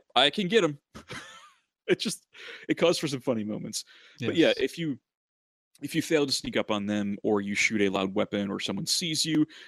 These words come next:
Speaker 1: they can sound the alarm, which basically brings a bunch of regular troops at you in a hurry. And they usually only wield a pistol they're rarely armored. I've never, I don't think I've ever seen one armored.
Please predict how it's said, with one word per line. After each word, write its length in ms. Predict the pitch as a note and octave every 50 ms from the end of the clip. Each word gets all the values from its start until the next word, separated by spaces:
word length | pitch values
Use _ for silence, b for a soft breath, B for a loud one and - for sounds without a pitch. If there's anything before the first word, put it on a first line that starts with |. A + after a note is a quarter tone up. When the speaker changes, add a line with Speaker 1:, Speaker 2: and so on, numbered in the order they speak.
| B B
Speaker 1:
they 60 | D3
can 120 | - G3 F3
sound 440 | - - - - F3 E3+ E3+ D#3+
the 80 | D3+ C#3
alarm, 400 | A#2 G#2 F#2+ - - - - - _ _ _ _ _ _ - A#2
which 380 | A#2 A2 - - - - - - _ _
basically 360 | - G#2 A2 - - - B2 G#2+
brings 420 | F#2 - G#2 G2+ G2 G2+ F#2+ G2+
a 60 | G2+
bunch 260 | - - G2 F#2+ -
of 60 | G#2 G2
regular 260 | G2+ F#2 F#2+ G2 F#2
troops 320 | - - B2 G#2 - -
at 120 | A2+ - -
you 180 | A2 G#2+ G2
in 40 | G2
a 40 | G2
hurry. 380 | - - G2 E2 - - - - b b b b b b b b b b -
And 420 | G#2 G2+ G#2+ A2 A2 A2 G#2+ - - - - - _ _ _ _ _ _ _ -
they 140 | A2+ B2
usually 280 | A2 C#3 C#3+ - C#3 A#2+
only 140 | A2 A2 G#2+
wield 300 | G2+ G2+ G2+ G2 F#2+ F#2+
a 40 | F2+
pistol 560 | - - F#2+ G2 - - A2+ G2+ G#2 G2+ _ _ _ _ _ -
they're 100 | D3+ C#3
rarely 320 | C#3 C3 B2+ A#2+ A#2 A2+
armored. 460 | - G#2 G2+ G2+ G#2 G#2 G#2 G#2 F#2+ G2
I've 140 | G2 F#2+
never, 180 | G2 G#2+ A#2 - -
I 60 | A2
don't 80 | C3+ -
think 120 | - C3+
I've 60 | A2
ever 120 | G#2+ G#2+ G#2
seen 200 | - - G#2 G#2
one 120 | A2 A#2
armored. 360 | B2 C3 C3+ D3 D3+ C#3+ C#3+